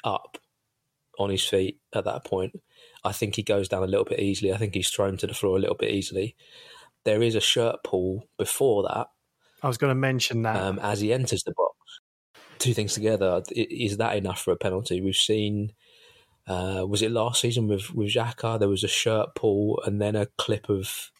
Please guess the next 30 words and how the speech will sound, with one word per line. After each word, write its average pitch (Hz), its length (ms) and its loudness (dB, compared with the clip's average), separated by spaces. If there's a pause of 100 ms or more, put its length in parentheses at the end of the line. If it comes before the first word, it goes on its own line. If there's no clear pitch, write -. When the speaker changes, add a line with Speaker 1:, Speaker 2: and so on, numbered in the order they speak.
(120)
Speaker 1:
Bernardo 101 380 0
Silva's 104 440 2
knee. 104 400 0 (200)
Speaker 2:
Yep. 147 200 -2 (260)
Speaker 1:
Um, 104 220 -2 (100)
they 107 100 0
got 104 140 -4
a - 100 -6
penalty 107 300 0
for 117 200 0
it, 113 100 0
and 110 80 -4
it - 140 -2
felt 113 260 0
like 117 280 -2
the 110 80 0
two - 320 -2
actions 110 500 0
together 98 460 0
were 92 300 0 (840)
like 107 200 -6
a, 107 180 4
an 101 60 2
accumulation 104 800 0
of 95 340 -4 (140)
sort - 220 -2
of - 80 -2
fouls 92 380 0
within 92 320 0
that 90 180 -2